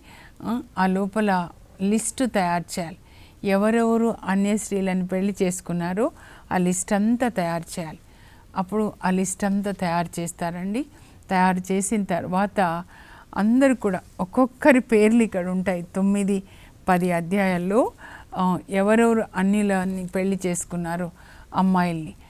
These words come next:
అన్య స్త్రీలను పెళ్లి చేసుకున్న వాళ్ళ, వాళ్ళ పేర్లన్నీ కూడా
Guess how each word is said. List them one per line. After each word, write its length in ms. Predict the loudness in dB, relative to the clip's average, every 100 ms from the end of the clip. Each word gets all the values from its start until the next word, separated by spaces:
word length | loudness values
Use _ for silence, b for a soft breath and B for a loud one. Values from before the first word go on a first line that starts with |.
| B B -2
అన్య 260 | 2 2
స్త్రీలను 420 | 0 -2 -2 -2 -2
పెళ్లి 300 | -4 -4 -6
చేసుకున్న 380 | -8 -8 -10 -10
వాళ్ళ, 240 | -10 -12
వాళ్ళ 360 | -14 -4 -2 -2
పేర్లన్నీ 880 | 0 0 2 2 0 0 2 2 2
కూడా 300 | 2 0